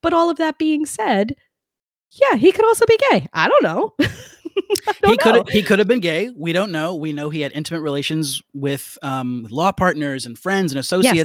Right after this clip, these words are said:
Speaker 1: Yes.
Speaker 2: um, but that was not uncommon at the time.
Speaker 1: Right.
Speaker 2: Um, and, you know, gay people were around in the sense that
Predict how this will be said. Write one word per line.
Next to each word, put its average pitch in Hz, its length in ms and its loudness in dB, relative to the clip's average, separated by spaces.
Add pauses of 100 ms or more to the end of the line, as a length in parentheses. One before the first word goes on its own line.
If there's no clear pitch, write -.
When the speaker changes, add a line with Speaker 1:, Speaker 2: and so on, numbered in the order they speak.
(180)
Speaker 1:
Yes. - 80 -20 (300)
Speaker 2:
um, 143 180 -6
but 143 120 -6
that 190 120 2
was 185 120 -4
not 180 160 0
uncommon 139 420 -6
at 113 80 -10
the - 80 -20
time. 69 320 -14 (300)
Speaker 1:
Right. 165 200 2
Speaker 2:
Um, 117 420 -12
and, 156 460 -4
you 180 100 -6
know, 156 120 -4
gay 190 240 0
people 175 300 -2
were 156 180 0
around 151 580 2
in 143 80 -2
the 143 60 -4
sense 151 220 -4
that 127 200 -4